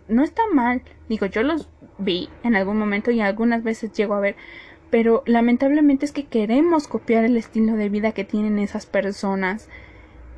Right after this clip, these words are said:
Y luego son estilos de vida que no son, pues, realmente no los podemos mantener nosotros. ¿Por qué? Porque tal vez no, no ganamos el dinero que ellos ganan,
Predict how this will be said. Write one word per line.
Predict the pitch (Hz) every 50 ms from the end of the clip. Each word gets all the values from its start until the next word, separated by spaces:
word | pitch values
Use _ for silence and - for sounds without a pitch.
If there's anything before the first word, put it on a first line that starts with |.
| - - -
Y | 208 226 214 208 208 208 202 202 202 208 208 202 208
luego | 208 226 233 269 285
son | 269 - 277 262
estilos | 269 269 - 247 254 269
de | 262 220
vida | 208 220 220 247 247
que | 254 - - 208 202
no | 208 208 214 240
son, | 269 - 285 269 285 277 - - - - - - -
pues, | - 220 214 208
realmente | 214 220 254 285 320 349 427 403
no | 339 311
los | 339 349 -
podemos | - 277 247 240 247 285 294 294
mantener | 294 269 240 233 - 208 196 196 202 214 220 -
nosotros. | 233 226 226 220 - - 208 - - 233 240 262 - - - - - -
¿Por | - 214 208
qué? | - 240 247
Porque | 262 - 220 - 202
tal | - 208 226
vez | 220 226 233
no, | 247 262 269 269 - - _ _ _
no | - 208 220 220
ganamos | 226 240 226 226 226 226 226 226 226 233 240 240
el | 233 214
dinero | 202 208 196 202 208 214 214 220 226 240 233
que | - 214
ellos | 202 202 208 202 -
ganan, | - 208 226 233 233 220 220 220 240